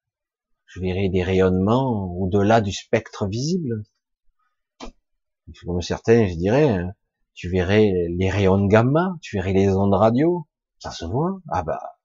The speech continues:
si t'as les yeux calibrés pour ça, tu peux voir, euh, les ultraviolets. Mais on peut voir ça, mais pas avec ces yeux-là, c'est sûr. Et voilà. Et c'est ça qui est intéressant.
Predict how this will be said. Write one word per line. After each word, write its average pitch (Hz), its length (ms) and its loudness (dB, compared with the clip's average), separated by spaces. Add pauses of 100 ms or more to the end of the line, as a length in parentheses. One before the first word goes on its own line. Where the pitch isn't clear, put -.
(680)
si - 200 -14
t'as 92 140 0
les 95 220 2
yeux 117 160 6
calibrés 110 520 4
pour 110 200 -4
ça, 127 240 -2 (1500)
tu - 160 -20
peux - 140 -6
voir, 120 540 4
euh, 95 400 0 (120)
les 95 240 -4
ultraviolets. 135 760 0 (480)
Mais 80 140 -10
on 82 80 -10
peut 90 120 -12
voir 160 300 -2
ça, 151 280 -10
mais 78 140 -12
pas - 120 -2
avec 113 160 2
ces 120 240 -2
yeux-là, 117 300 0 (120)
c'est - 200 -14
sûr. 95 280 -12 (1500)
Et 95 180 -2
voilà. 90 380 2
Et - 40 -4
c'est 120 140 0
ça 190 200 4
qui 165 100 0
est 143 100 2
intéressant. 113 680 0